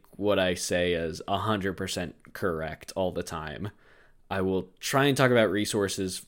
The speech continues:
for learning more when I can as well, and, or how I learned these things,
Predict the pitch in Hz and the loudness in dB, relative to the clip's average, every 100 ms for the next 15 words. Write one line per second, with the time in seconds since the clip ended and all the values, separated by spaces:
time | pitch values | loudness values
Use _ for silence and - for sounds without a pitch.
0 | - - 90 85 90 90 87 85 82 82 | -18 -6 -4 -2 -2 -2 -4 -4 -4 -2
1 | 82 - _ - - - _ _ 92 82 | -4 -8 _ -20 -20 -20 _ _ -4 -4
2 | 85 - 78 65 - 73 65 80 - 98 | -6 -8 -10 -10 -8 -8 -8 -10 -8 -8
3 | - 110 101 107 92 87 82 82 - 60 | 2 2 4 4 4 2 -2 -6 -8 -10
4 | - 80 82 90 | -6 -6 -6 -8